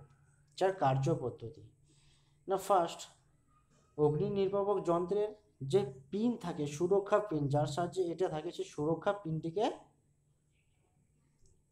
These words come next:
চিনতে হবে এবং টেনে বার করে নিতে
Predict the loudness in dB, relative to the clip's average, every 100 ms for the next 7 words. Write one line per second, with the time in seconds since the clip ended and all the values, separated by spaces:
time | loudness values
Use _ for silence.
0 | _ _ _ _ _ _ -6 0 0 4
1 | 2 4 4 4 4 2 0 -8 -20 _
2 | -20 -20 -20 _ _ -16 -2 0 2 0
3 | -4 -12 0 4 4 2 0 0 -2